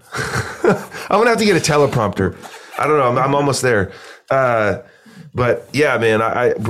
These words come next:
I've got a big tour coming. I'm really excited about, I'm really excited about my, this record, January Flower, that I put out. Um, and I'm just really excited to go play shows and, you know, and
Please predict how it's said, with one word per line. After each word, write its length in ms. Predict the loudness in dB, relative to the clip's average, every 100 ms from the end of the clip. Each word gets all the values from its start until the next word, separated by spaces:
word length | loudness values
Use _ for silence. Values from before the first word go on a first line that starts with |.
| 0
I've 140 | 0
got 160 | 0 0
a 40 |
big 200 | 0 -4
tour 180 | 0 -2
coming. 260 | 0 0 0
I'm 180 | 0 -2
really 240 | 2 2
excited 320 | 2 0 0
about, 160 | 0 0
I'm 40 | 0
really 100 | 0
excited 300 | 0 0 2
about 120 | 2
my, 200 | 0 -2
this 220 | -2 -4 0
record, 260 | -2 -2
January 340 | -2 0 0 0
Flower, 340 | -2 0 0
that 100 | 0
I 60 | -2
put 240 | -2 -2
out. 340 | -2 -2 -6 -14 _ -20 _ _ -10
Um, 520 | -4 -2 -2 -4 -12 _
and 320 | -4 -2 -2 -4
I'm 200 | -4 -2
just 220 | -2 0
really 160 | 0 0
excited 340 | 0 -2 0
to 60 | 0
go 140 | -2
play 180 | -2 -2
shows 400 | -2 0 0 0
and, 220 | -2 -6 -4
you 140 | -2 0
know, 220 | 0 0
and 240 | -2 -6